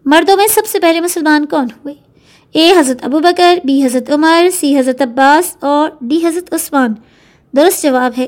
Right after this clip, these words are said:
اے حضرت ابوبکر۔ نمبر اٹھارہ، حضور اکرم صلی اللہ علیہ وسلم کی شادی کتنی عمر میں ہوئی؟ اے سترہ سال، بی اٹھارہ سال، سی بیس سال، ڈی پچیس سال۔ درست جواب ہے ڈی پچیس سال۔ نمبر انیس،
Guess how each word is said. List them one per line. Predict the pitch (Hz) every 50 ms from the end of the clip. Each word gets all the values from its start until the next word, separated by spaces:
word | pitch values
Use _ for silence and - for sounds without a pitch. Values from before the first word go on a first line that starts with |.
| 254
اے | - 269 285 339 392 - - - -
حضرت | 277 311 370 370 - 294
ابوبکر۔ | 285 269 277 254 294 302 302 277 - - - _ _ _ _ _ _ _ _ _ _ _ _ _ _ _ _ _ _ _ _ _ -
نمبر | 262 294 330 349 381 381 -
اٹھارہ، | 349 349 - 349 294 254 240 240 247 254 262 262 - 254
حضور | 285 311 370 370
اکرم | 370 370 370 359 359 370 381 392 392
صلی | - 339 311
اللہ | 294 285
علیہ | 294 349
وسلم | 349 - 339 320 320 339 330
کی | 339 320
شادی | 339 320 294 277 294 285
کتنی | 302 294 294 294 - -
عمر | 294 294 320 330
میں | 311 330 339
ہوئی؟ | 320 320 311 302
اے | 320 - - 269 254
سترہ | 262 - 285 294 302 311 320
سال، | 302 320 302 294 302 311 320 320 -
بی | 247 240 254 -
اٹھارہ | 254 254 294 285 294 320 320 311 -
سال، | 320 302 302 302 302 294 - - _ - _ _ - -
سی | 370 370 370
بیس | 311 330 339 359 349
سال، | - 330 302 294 302 302 294
ڈی | 254 349
پچیس | 359 359 277 - - - 233 220
سال۔ | - - 254 240 233 240 _ _ _ _ _ _ _ _ _ 269
درست | 277 320 311 -
جواب | - 294 285 294 320 339
ہے | 349 302
ڈی | 262 294 320 349 349 -
پچیس | 285 285 285 - 247 233
سال۔ | - - - 254 240 240 240 240 - _ _ _ _ _ _ _ _ _ _ -
نمبر | 277 285 302 - -
انیس، | 330 339 339 349 359 403 427 415 - -